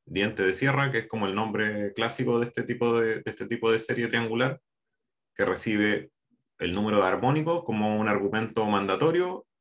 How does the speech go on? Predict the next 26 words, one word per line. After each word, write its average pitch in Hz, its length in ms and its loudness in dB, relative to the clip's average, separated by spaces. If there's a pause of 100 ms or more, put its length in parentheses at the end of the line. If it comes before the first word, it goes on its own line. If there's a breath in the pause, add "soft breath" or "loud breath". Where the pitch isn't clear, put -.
y 135 480 2
frecuencia, 143 800 2
frecuencia 104 400 0
de 95 60 0
muestreo, 131 420 2
duración, 127 600 2
volumen 131 680 2
como 113 280 0
argumentos 113 460 2
opcionales, 92 520 -4 (360)
igual 131 220 2
que 147 120 2
la 143 120 2
de 143 60 4
arriba. 92 320 0 (880)
Se - 160 -6
crea 127 560 4 (120)
el - 180 -6
tiempo, 170 680 0 (800)
se - 240 -10
crea 110 280 4
la, 95 360 2
la 87 420 -2
forma 98 300 2
de 104 60 2
onda, 151 460 2